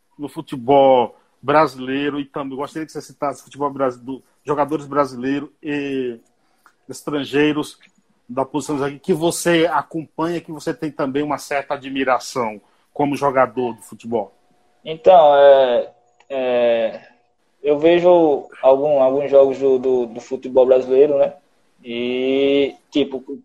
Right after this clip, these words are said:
Speaker 2: vou citar um exemplo aqui do, do jogador, que é o Rodrigo Caio, que, cara, um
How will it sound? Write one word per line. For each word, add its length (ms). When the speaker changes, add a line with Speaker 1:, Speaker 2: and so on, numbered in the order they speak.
Speaker 2:
vou 140
citar 360
um 80
exemplo 260
aqui 160
do, 560
do 120
jogador, 680
que 80
é 40
o 360
Rodrigo 420
Caio, 340
que, 260
cara, 280
um 140